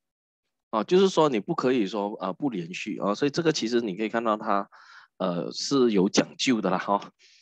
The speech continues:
哎，不过没关系啦哈，它，它其实就是题目就是照做而已，只是说它有，呃，有详细的告诉你那个条件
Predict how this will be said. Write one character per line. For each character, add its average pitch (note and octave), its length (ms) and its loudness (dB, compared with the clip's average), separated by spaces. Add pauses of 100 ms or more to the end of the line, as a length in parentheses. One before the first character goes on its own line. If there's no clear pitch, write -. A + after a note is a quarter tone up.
(220)
哎， A#2 220 4
不 D#3+ 100 0
过 E3+ 80 4
没 C#3+ 140 2
关 C#3 120 4
系 C3+ 200 -2
啦 G2 160 2
哈， A2 160 -2
它， B2 160 -6
它 B2+ 160 -6
其 - 180 -8
实 A#2 340 0 (420)
就 B2 140 -4
是 A#2+ 220 2
题 - 140 -4
目 A2 140 -2
就 A2+ 100 -4
是 A2 60 0
照 A2 160 0
做 G2+ 200 -2
而 F2+ 60 0
已， - 240 -8
只 F#2 160 -4
是 A#2+ 160 0
说 G#2 220 0
它 G2+ 260 0
有， C2+ 400 -6 (1300)
呃， F#2+ 160 -4
有 F2 160 -4
详 F2+ 240 -2
细 G#2 200 0
的 F#2+ 120 -2
告 G#2+ 160 -2
诉 G#2 140 -6
你 E2 140 -10
那 F#2 100 -6
个 G2 80 -4
条 D#2+ 180 2
件 F2 240 -10